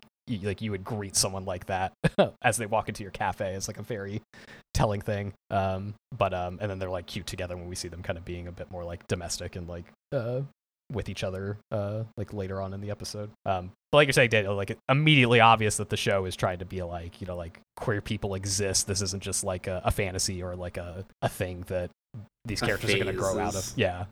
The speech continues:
Speaker 1: exactly.
Speaker 2: Yeah, within the genre space, there's some Yuri works, and, um, especially Class S was, um, pretty notorious for the, uh, how much of it's just a phase thing it was doing.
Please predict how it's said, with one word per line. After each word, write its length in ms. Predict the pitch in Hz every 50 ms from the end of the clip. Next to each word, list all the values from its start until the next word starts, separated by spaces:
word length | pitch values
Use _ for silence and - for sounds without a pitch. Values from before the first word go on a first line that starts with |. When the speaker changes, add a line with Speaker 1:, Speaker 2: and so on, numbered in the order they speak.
| _ -
Speaker 1:
exactly. 480 | 104 95 - 87 87 - 95 95 101 - _ _ - -
Speaker 2:
Yeah, 280 | 139 135 139 127 104 98
within 240 | 107 - 127 113
the 100 | 101 110
genre 320 | 104 - 107 101 98 98 95
space, 340 | - - 101 98 95 90 -
there's 260 | 104 98 98 95 - -
some 260 | - - 117 107 104
Yuri 260 | 98 98 95 98 98
works, 400 | 95 - 95 95 92 - - -
and, 340 | - 107 98 92 92 92 92
um, 460 | 92 90 90 92 92 92 98 - - - - - - - - - - _ -
especially 400 | 135 143 135 131 - 117 107 104
Class 360 | - - 104 95 - - -
S 420 | 113 98 95 - - - - - - - -
was, 280 | - - - - - 104
um, 320 | 92 92 92 92 98 - - - -
pretty 340 | - 110 98 101 98 110 - - - - - - - - - - - - -
notorious 580 | 131 113 113 - 107 98 98 98 98 95 -
for 200 | - - 104 101
the, 220 | 101 - 104 104 104
uh, 200 | 101 98 101 101 - - - _ -
how 140 | - 120 104
much 220 | 104 104 98 -
of 180 | 107 98 98 - - - - _ _ -
it's 160 | 139 - -
just 220 | - 107 - - -
a 40 |
phase 280 | - - 101 101 98 -
thing 220 | - 104 101 107
it 100 | - 113
was 200 | 110 113 110 -
doing. 400 | - - 120 117 113 113 117 117